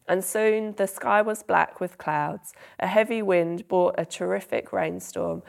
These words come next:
and Ahab left quickly for Jezreel.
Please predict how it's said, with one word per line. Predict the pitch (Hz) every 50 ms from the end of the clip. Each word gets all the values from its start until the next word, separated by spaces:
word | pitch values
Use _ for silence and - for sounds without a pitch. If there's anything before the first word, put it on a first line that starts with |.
| - - -
and | - - 175 180
Ahab | 180 190 190 196 196 165 160 165 165 - -
left | - 165 160 165 - - -
quickly | - - - - - - 180 170 160 160 - 185 - - - - _
for | _ - 180
Jezreel. | 170 - 180 175 185 - - 180 165 165 170 175 175